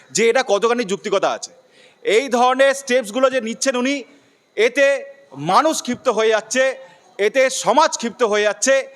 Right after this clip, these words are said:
এতে আমেরিকার রাজনীতিতে একটা বিশাল বড় প্রভাব পড়ছে। আজকে আমেরিকা বিশ্বের মানচিত্রের মধ্যে একটা আলাদা জগৎ তৈরি করতে চাইছে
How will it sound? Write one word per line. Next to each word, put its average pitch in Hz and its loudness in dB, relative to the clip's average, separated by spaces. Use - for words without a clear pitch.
এতে 226 0
আমেরিকার 262 0
রাজনীতিতে 226 0
একটা 247 2
বিশাল 240 0
বড় 254 2
প্রভাব 247 2
পড়ছে। 262 0
আজকে 226 0
আমেরিকা 269 2
বিশ্বের 262 0
মানচিত্রের 240 -2
মধ্যে 240 0
একটা 208 0
আলাদা 220 0
জগৎ 220 0
তৈরি 220 -2
করতে 214 -6
চাইছে 269 2